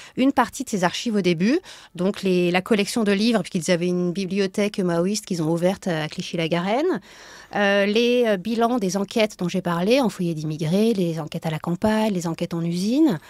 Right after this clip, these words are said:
euh, des collections d'affiches, d'objets maoïstes, les collections entières de revues, donc un fonds, euh, impressionnant, il y a cinquante-quatre cartons.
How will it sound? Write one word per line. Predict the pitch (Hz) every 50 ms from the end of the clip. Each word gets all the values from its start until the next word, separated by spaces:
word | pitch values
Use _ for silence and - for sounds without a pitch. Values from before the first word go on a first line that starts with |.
| - - - - - - - - - - - -
euh, | - 185 185 185 190 190 190 185 180 180 185 190
des | 170 160 196 190
collections | 190 - 196 175 160 - - - 175
d'affiches, | 160 160 156 - - - 214 214 214 226 240 - - 196
d'objets | 160 156 175 190 180 175 156 180 190
maoïstes, | 185 180 175 170 170 175 190 202 208 214 226 233 240 233 240 233 - -
les | 190 160 151 156
collections | - - 185 180 - - - 185
entières | 170 - - 185
de | 170 165
revues, | 160 151 180 180 170 165 185 214 240 262 285
donc | 233 196 175 - 175
un | 170 165
fonds, | - - - 262 285 302 294 262 208
euh, | 175 170
impressionnant, | 185 214 220 - - 220 202 - 214 233 269 294
il | 247
y |
a | 185
cinquante-quatre | - - 220 - 214 214 208 - 240 - -
cartons. | - 208 185 - - 240 247 302